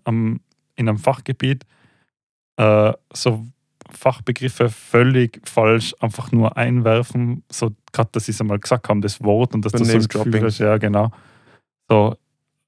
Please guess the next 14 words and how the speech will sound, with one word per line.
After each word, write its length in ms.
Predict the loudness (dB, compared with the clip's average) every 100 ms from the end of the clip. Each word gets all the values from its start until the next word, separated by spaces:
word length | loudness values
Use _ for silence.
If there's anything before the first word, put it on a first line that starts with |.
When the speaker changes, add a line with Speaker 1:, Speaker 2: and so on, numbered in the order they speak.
| _ _ -4
Speaker 1:
ich 200 | 0 0
verwende 360 | 0 0 0 0
jetzt 140 | -2
da 80 | -4
Fachbegriffe, 840 | -4 -14 -10 -10 -8 -6 -4 -6 -8 _ _ _ -2
aber 240 | 2 4
halt 300 | 4 2 -4 _ _ _ -18 -2
völlig 340 | 0 0 -2
falsch 440 | -2 -2 -2 -4 -10
oder 260 | -6 -6
völlig, 480 | -6 -4 0 -2 -4 _ _ _ _ _ 0
ähm, 340 | 0 2 -2
völlig 320 | -2 0 0 -2
übertrieben. 760 | -6 -8 -2 -2 0 -4 -10